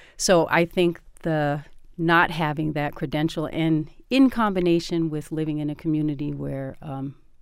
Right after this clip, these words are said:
employment rates are high and there aren't enough jobs, is contributing to young people getting involved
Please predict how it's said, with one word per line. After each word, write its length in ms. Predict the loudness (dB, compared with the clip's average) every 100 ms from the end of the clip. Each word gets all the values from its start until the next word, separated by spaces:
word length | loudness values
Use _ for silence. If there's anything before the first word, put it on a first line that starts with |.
| _
employment 600 | -10 -8 -6 -4 -4 -6
rates 280 | -8 -8 -10
are 180 | -10 -10
high 420 | -6 -4 -2 -2
and 180 | -2 -2
there 120 | -4
aren't 160 | -4 -6
enough 240 | -8 -10
jobs, 420 | -8 -6 -6 -8 -6
is 240 | -6 -6
contributing 920 | -8 -6 -6 -2 -2 0 -2 -2 -2 -4 -10 -14 -14 -16 -14
to 640 | -2 4 4 4 2 -2 -10 -18 -18 -8
young 260 | 0 2 2
people 260 | -4 -6
getting 260 | -4 -4 -4
involved 540 | -4 2 4 2 0